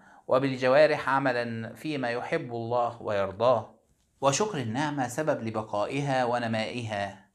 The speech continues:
قال الله تعالى: "لئن شكرتم لأزيدنكم". والعبد الصالح ما بين نعم يتقلب فيها، وما بين طاعات يوفق إليها، وكلاهما يحتاج إلى شكر،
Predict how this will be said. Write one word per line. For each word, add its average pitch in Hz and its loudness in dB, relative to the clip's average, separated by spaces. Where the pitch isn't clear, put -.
قال 131 6
الله 113 -2
تعالى: 123 0
"لئن 139 0
شكرتم 127 -2
لأزيدنكم". 104 -4
والعبد 151 4
الصالح 131 0
ما 110 0
بين 139 -2
نعم 123 0
يتقلب 113 -2
فيها، 104 -4
وما 113 6
بين 143 2
طاعات 135 6
يوفق 127 0
إليها، 110 -2
وكلاهما 139 4
يحتاج 120 -2
إلى 104 -2
شكر، - -8